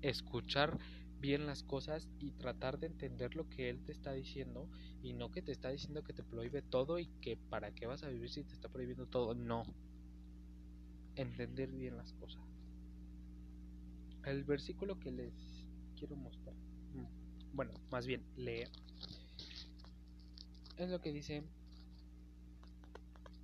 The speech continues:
am, bueno, ya también una vez lo había dicho,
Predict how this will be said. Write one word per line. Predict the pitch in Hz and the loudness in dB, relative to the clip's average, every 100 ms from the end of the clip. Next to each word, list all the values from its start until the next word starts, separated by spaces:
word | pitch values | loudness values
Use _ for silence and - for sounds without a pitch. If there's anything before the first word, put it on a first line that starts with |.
| - - - - - - - - - - - - - - | -12 -12 -12 -12 -12 -12 -12 -12 -12 -12 -12 -12 -12 -6
am, | 151 147 147 165 160 160 156 - - - - - - - - - - - - - - - - | 0 2 2 -2 -4 -4 -6 -10 -10 -10 -10 -10 -10 -12 -12 -10 -12 -12 -10 -10 -10 -10 2
bueno, | 156 156 | 8 8
ya | 139 143 | 8 6
también | 151 147 143 | 4 2 2
una | 143 139 | 2 2
vez | 135 139 | 0 0
lo | 139 | -2
había | 131 127 131 127 120 117 - - - - - - - - - | 0 0 2 2 2 0 -4 -10 -10 -10 -10 -10 -10 -10 -6
dicho, | 180 185 - | -4 -4 -8